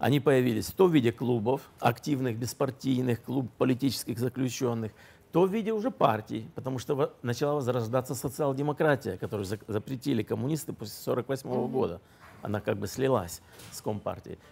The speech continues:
Speaker 1: Вдруг она опять появилась, там появились старые деятели, которые не вошли в Компартию. И она потребовала, она подала заявку в Министерство внутренних дел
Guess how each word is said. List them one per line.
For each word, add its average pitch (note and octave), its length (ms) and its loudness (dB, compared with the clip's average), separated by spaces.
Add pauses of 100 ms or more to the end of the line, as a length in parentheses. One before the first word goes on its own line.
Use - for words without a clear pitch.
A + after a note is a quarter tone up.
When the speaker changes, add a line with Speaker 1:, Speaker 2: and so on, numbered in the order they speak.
Speaker 1:
Вдруг E3+ 360 6
она D3 220 6
опять C#3 320 2
появилась, C#3+ 500 4
там B2+ 160 -4
появились B2+ 400 0
старые A#2+ 400 0
деятели, C#3 460 -4
которые A#2 320 -6
не A#2 80 -4
вошли A#2+ 280 -4
в - 60 -10
Компартию. A2+ 580 -6 (380)
И A2+ 60 0
она B2+ 160 2
потребовала, B2 580 4
она A2 120 0
подала A2+ 260 2
заявку G#2 600 2 (180)
в F2+ 80 -12
Министерство G#2+ 520 -6
внутренних C#3 400 -6
дел F3 240 2